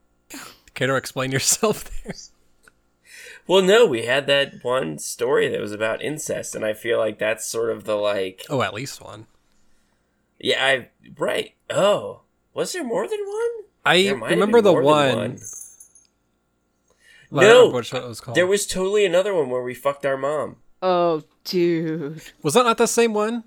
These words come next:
Speaker 1: as
Speaker 3: No, there was one where we,
Speaker 1: when we were with
Speaker 3: where
Speaker 1: our
Speaker 3: we
Speaker 1: sister?
Speaker 3: went for our sister.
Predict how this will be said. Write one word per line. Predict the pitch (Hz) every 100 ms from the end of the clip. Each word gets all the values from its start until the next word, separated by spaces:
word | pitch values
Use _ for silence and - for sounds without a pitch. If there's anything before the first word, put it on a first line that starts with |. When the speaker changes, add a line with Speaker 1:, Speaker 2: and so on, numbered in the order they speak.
| _
Speaker 1:
as | 180 185
Speaker 3:
No, | 196 208 214
there | 208 202
was | 208
one | 202 208 202
where | 196 190
we, | 180
Speaker 1:
when | 165
we |
were | 185
with |
Speaker 3:
where | 185 185 185
Speaker 1:
our |
Speaker 3:
we | 175
Speaker 1:
sister? | 170 185
Speaker 3:
went | 180
for | 180
our | 160
sister. | 160 180 - - 165 165